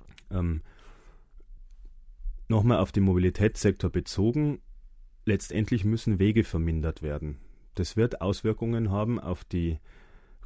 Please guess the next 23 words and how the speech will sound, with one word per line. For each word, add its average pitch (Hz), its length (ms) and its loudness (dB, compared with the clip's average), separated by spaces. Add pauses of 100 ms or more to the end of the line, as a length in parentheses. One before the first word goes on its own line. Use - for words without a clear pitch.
global 90 520 2
arbeitsteilig 92 760 0
organisierte 87 720 -2
Weltwirtschaft, 117 800 -4
wo 87 140 0
einfach, 87 420 -4
ähm, 85 220 -4
die 80 100 -6
Transportkosten - 1600 -6 (100)
und - 280 -8
die 82 200 -2 (120)
damit 87 340 -4 (180)
einhergehenden 82 680 -4
Umweltwirkungen 117 920 0
sich - 280 -6
noch 80 220 -6
zu 120 240 -4
wenig 104 340 0
in 87 120 0
den 82 120 0
realen 78 380 -2
Preisen 73 460 -6
widerspiegeln. 113 680 -4